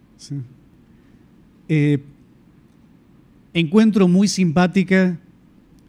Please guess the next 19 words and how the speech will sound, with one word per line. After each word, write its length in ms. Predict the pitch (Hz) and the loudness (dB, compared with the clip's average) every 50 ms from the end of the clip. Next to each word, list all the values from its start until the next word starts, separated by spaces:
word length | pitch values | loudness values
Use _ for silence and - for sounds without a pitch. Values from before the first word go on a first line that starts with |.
| _ _ _ _ - | _ _ _ _ -8
la 120 | 147 147 | -8 -6
fórmula 400 | - - 180 180 180 175 170 165 | -4 -2 -2 0 0 0 2 2
de 240 | 160 160 156 156 160 - | 2 2 2 0 0 0
Engels: 640 | 175 170 160 151 147 131 123 127 123 123 120 - - | 0 2 2 2 0 -2 -2 -4 -6 -6 -8 -6 -2
"Hay 140 | 196 190 190 | -2 0 0
que 80 | - 196 | 0 -2
hacer 220 | 175 - 220 214 | -2 0 0 0
un 120 | 214 190 | 2 2
triunfo 540 | - 180 170 185 196 208 196 - - 185 165 | 2 2 2 2 4 2 2 2 2 2 2
del 120 | 160 151 143 | 2 2 2
realismo". 640 | 156 156 160 156 156 165 139 117 127 131 127 123 - - _ _ _ _ _ _ _ _ _ _ - - _ - | 2 0 2 2 2 2 2 0 -2 -4 -6 -6 -8 -14 _ _ _ _ _ _ _ _ _ _ -20 -20 _ -8
Es 180 | 147 135 - | -8 -6 -4
decir, 220 | - 151 143 147 147 - - _ - - - _ _ - | -2 -2 -2 -4 -6 -10 -18 _ -20 -20 -20 _ _ -6
no 260 | 151 165 170 180 180 | -2 0 2 2 2
tenemos 340 | - 196 202 220 208 185 - | 2 2 2 4 4 2 2
que 160 | - 180 170 | 2 2 4
darles 720 | 170 170 180 196 202 190 196 185 175 175 170 156 - - - | 6 6 6 6 4 4 4 4 4 4 2 0 -2 -4 -4
la 180 | 190 156 160 151 | 0 0 2 2
razón 580 | 143 151 147 - - 180 190 202 202 202 190 | 2 0 0 -2 -2 -4 -4 -4 -4 -6 -10